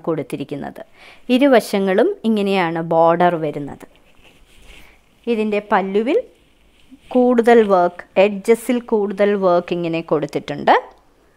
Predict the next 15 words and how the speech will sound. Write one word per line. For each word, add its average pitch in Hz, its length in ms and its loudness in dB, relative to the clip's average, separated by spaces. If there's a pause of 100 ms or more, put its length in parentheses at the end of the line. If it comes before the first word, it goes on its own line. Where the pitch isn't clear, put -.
(2500)
ഇതിന് 320 220 2 (100)
കൊടുത്തിരിക്കുന്ന 185 580 -2 (140)
ബ്ലൗസ് 160 400 -2
പീസ് 415 340 -2 (2750)
രണ്ട് 254 260 2 (100)
കൈയുടെയും 214 480 0 (600)
അറ്റത്ത് 208 500 -2 (300)
ഓരോ 269 220 4 (180)
പൂക്കൾ 220 500 0
ഇങ്ങനെ 165 220 -8 (100)
ആപ്ലിക് 190 440 -8
വർക്ക് 175 280 -4 (100)
ചെയ്ത 151 240 -6 (680)
ഒരു 208 160 -2 (460)
ബ്ലൗസ് - 360 -8